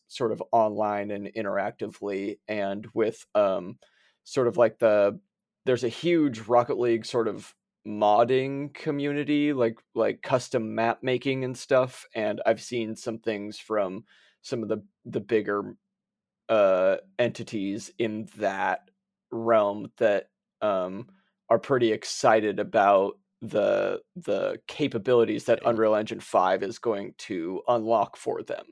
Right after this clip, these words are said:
Speaker 1: So Rocket League and
Speaker 2: U E five is
Speaker 1: Rocket
Speaker 2: gonna be
Speaker 1: League
Speaker 2: a
Speaker 1: and
Speaker 2: huge
Speaker 1: Unreal five is, is my thing for potentially twenty twenty-two. Maybe, we'll see.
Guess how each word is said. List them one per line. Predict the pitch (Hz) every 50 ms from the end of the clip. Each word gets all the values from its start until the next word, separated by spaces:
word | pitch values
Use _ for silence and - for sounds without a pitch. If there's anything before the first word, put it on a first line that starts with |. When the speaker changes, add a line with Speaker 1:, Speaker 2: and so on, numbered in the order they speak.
| _ _ _ _ _ _ _ _ _ _ _ _ _ _ _ _ _ -
Speaker 1:
So | - 123 101 92
Rocket | 92 - 131 127 131 127 156 131
League | 131 131 117 131
and | 120 117 113 -
Speaker 2:
U | - 117 131
E | 123 107
five | - 110 98 101
is | 120
Speaker 1:
Rocket | 135 143 139 165
Speaker 2:
gonna | 147 147
be | 147
Speaker 1:
League | 123 143
Speaker 2:
a | 135
Speaker 1:
and | 127 104
Speaker 2:
huge | 123
Speaker 1:
Unreal | 127 123 120 120 113 113
five | - 123 107 101 104 101 -
is, | 98 110 - - - _ -
is | 110 110 110 107 104 - 101
my | 110 104 98 98 95 98 -
thing | - - - 123 107 104 110
for | - - 110 104 92 101 - _
potentially | - - 139 131 151 143 123 - - 113 110 107 104
twenty | - - 98 101 95
twenty-two. | 98 - 101 95 95 95 - 92 - 92
Maybe, | 95 92 80 - 69 -
we'll | - 90 -
see. | - - - -